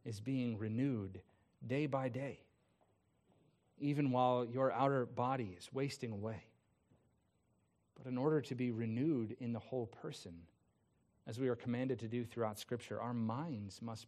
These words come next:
first be renewed and transformed into the image of Christ and by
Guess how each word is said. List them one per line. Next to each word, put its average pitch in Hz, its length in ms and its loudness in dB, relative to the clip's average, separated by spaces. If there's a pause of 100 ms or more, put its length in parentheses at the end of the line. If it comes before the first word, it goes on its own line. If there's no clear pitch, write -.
(160)
first 143 400 0
be 117 220 -6
renewed 110 500 -6
and 107 120 -10 (520)
transformed 127 920 -6 (760)
into 117 140 -4
the 117 160 -2
image 110 180 -4
of 101 120 -16
Christ - 540 -16 (640)
and 104 180 -6
by 120 380 -4